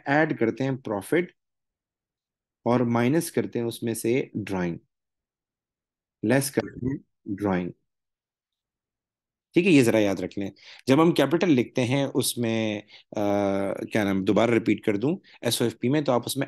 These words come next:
ऐड करते हैं प्रॉफिट, लेस करते हैं ड्राइंग। तो यहाँ कंपनसेटिंग इम्पैक्ट पड़ेगा। कंपनसेटिंग इम्पैक्ट ये होता है कि देखिए, आपने गुड्स विथड्रॉन को रिकॉर्ड नहीं किया, जब आपने गुड्स विथड्रॉन को रिकॉर्ड नहीं किया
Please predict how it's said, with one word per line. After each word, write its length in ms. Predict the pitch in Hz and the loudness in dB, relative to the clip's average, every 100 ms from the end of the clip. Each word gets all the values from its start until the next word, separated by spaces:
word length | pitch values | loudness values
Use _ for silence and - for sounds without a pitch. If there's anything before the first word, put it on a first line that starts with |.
| - | -2
ऐड 220 | 120 117 | -2 0
करते 220 | 113 - | -2 -2
हैं 100 | 117 | -6
प्रॉफिट, 320 | 117 113 156 127 | -4 -2 0 0
लेस 260 | 104 104 | 0 -2
करते 240 | - - 110 | -6 -6 -6
हैं 120 | 92 | -6
ड्राइंग। 280 | 92 87 90 _ _ _ _ - | -6 -6 -8 _ _ _ _ 4
तो 260 | 160 196 - - | 4 4 -4 0
यहाँ 380 | 123 160 220 233 160 | 4 6 4 2 2
कंपनसेटिंग 600 | 165 208 196 156 123 113 | 2 4 4 4 4 4
इम्पैक्ट 360 | 98 98 - | 2 0 -2
पड़ेगा। 320 | 92 87 85 - - | -4 -4 -6 -4 0
कंपनसेटिंग 540 | 156 185 190 180 185 | 2 4 2 2 2
इम्पैक्ट 280 | 156 175 139 | 2 0 2
ये 120 | 160 | 2
होता 240 | 147 - | 2 2
है 120 | 117 131 - _ _ _ _ - | -2 -2 -8 _ _ _ _ 0
कि 60 | |
देखिए, 220 | 151 196 220 | 2 2 2
आपने 560 | 165 175 185 196 202 - _ 120 | 2 0 0 -2 -4 -10 _ -2
गुड्स 340 | 143 202 - | 0 0 0
विथड्रॉन 420 | 151 143 160 185 | -2 0 -2 -2
को 120 | 175 180 | 0 -2
रिकॉर्ड 380 | 180 135 131 107 | 0 -2 -2 -4
नहीं 260 | 113 123 | -4 -4
किया, 260 | - 95 - _ _ _ _ | -4 -8 -10 _ _ _ _
जब 120 | 147 | 0
आपने 200 | 185 208 151 | 0 0 -2
गुड्स 260 | 170 170 | -2 -2
विथड्रॉन 340 | 160 135 156 160 | -4 -4 -6 -2
को 100 | 143 | -2
रिकॉर्ड 360 | 123 151 135 | -2 -4 -4
नहीं 260 | 123 151 160 | -4 -4 -4
किया 320 | 113 107 | -4 -4